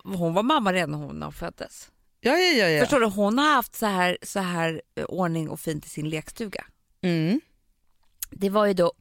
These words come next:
Speaker 1: olika burkar för allting.
Speaker 2: Ah, dröm.
Speaker 1: Och sen så var det ju också så här, eh, hade ju små, små burkar, typ så här med lite tvättmedel som kunde gå och tvätta
Speaker 2: <laughs>
Speaker 1: skeden
Speaker 2: Ja.
Speaker 1: efteråt.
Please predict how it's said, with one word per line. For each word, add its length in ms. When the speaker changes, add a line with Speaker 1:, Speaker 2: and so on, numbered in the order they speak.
Speaker 1:
olika 720
burkar 460
för 120
allting. 640
Speaker 2:
Ah, 200
dröm. 240
Speaker 1:
Och 120
sen 260
så 140
var 280
det 80
ju 340
också 380
så 120
här, 200
eh, 360
hade 420
ju 160
små, 500
små 160
burkar, 380
typ 220
så 60
här 60
med 100
lite 160
tvättmedel 520
som 140
kunde 200
gå 100
och 120
tvätta 540
Speaker 2:
<laughs> 320
Speaker 1:
skeden 640
Speaker 2:
Ja. 80
Speaker 1:
efteråt. 540